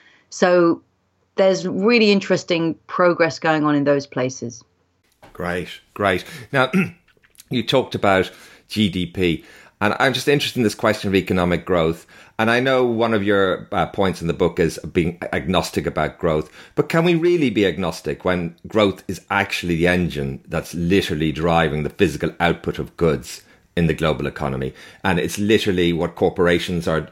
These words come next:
Speaker 2: you know, trying to do, grow as much as possible. It's literally what, you know,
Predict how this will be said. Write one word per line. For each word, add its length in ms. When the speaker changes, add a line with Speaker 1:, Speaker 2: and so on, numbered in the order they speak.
Speaker 2:
you 120
know, 100
trying 380
to 100
do, 280
grow 280
as 140
much 180
as 80
possible. 440
It's 200
literally 220
what, 260
you 80
know, 80